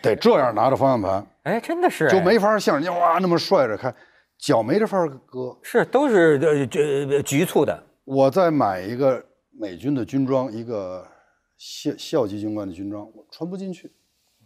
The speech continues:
Speaker 1: 谁能穿进去？一米六，呃，一米七三的人，他就应该那么高。因为周恩来当时一，周恩来是一米六九，周恩来旁边比他高的美国军官也就一米七，七三了，那就是大个儿了。
Speaker 2: 啊。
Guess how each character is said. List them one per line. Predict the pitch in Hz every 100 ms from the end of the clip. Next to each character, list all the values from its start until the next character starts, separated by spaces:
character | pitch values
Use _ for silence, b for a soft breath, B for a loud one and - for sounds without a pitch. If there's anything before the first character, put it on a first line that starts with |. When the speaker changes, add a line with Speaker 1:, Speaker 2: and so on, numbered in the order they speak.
| _ _
Speaker 1:
谁 | - 143
能 | 180
穿 | 156 160
进 | 147
去？ | 107 98 _ _ _ _ _
一 | 147
米 | 117 98
六， | 117 120 107
呃， | 120 110
一 | 107 135
米 | 123 87
七 | -
三 | 139 151 147
的 | 104
人， | 82 _ _ _ _ _ _ _ _ _
他 | -
就 | 180 208
应 | 170
该 | 165
那 | 170
么 | 117
高。 | 87 - - _ b b
因 | 180
为 | 208
周 | 208
恩 | 214 196
来 | 151
当 | 160 165
时 | 143
一， | 156 - _
周 | - 185
恩 | 180
来 | 151
是 | 151
一 |
米 | 143 104
六 | 143
九， | 113 90 - _ _ _ _ _
周 | 175
恩 | 180
来 | 175
旁 | - 139
边 | 151
比 | 120
他 | 82
高 | 85 143 151
的 | 127
美 | 92
国 | 78 92
军 | 107
官 | 117 117
也 | 95 82
就 | 123
一 | 131
米 | 104 78
七， | - - 113 107 107 _ _ _
七 | - 101
三 | 98 95
了， | 98
那 | - 143
就 | 139
是 | 117
大 | 127 160 -
个 | 101
儿 | 85
了。 | - _ _ _ _ _ _ _ 107
Speaker 2:
啊。 | 101 90 82 - -